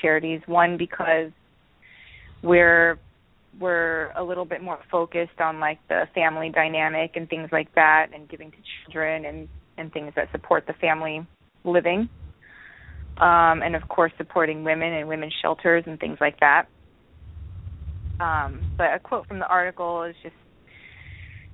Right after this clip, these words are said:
saying that, uh, by focusing our attention too narrowly on the giant checks,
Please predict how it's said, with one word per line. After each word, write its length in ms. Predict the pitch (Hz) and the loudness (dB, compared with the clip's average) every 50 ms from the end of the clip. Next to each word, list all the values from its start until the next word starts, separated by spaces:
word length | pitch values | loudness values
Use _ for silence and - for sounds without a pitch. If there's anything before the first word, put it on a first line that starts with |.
| - - | -2 4
saying 280 | 233 196 190 190 185 180 | 4 6 6 6 4 4
that, 200 | 170 165 160 160 | 6 6 6 4
uh, 220 | 156 156 151 147 180 180 _ _ _ _ _ _ _ _ - | 2 2 0 0 -2 -6 _ _ _ _ _ _ _ _ -4
by 140 | 185 180 175 - | -4 -4 -4 -4
focusing 480 | 202 190 185 - 185 - 226 220 208 | -6 -6 -6 -10 -14 -12 -12 -8 -4
our 100 | 185 175 | -4 -4
attention 680 | 165 - - 214 190 190 - - 196 190 185 185 185 190 - - | -4 -4 -8 -10 -10 -10 -10 -8 -8 -6 -6 -8 -10 -10 -6 -4
too 120 | 226 208 | -4 -2
narrowly 460 | 196 180 175 175 180 185 185 180 185 175 | 0 2 4 4 4 4 4 0 0 -2
on 160 | 165 165 160 | -2 -4 -4
the 80 | 160 160 | -6 -6
giant 420 | 156 - 170 170 175 170 - - - | 0 2 4 4 4 2 -4 -8 -4
checks, 280 | - 196 - - - | -2 -2 -2 -2 -6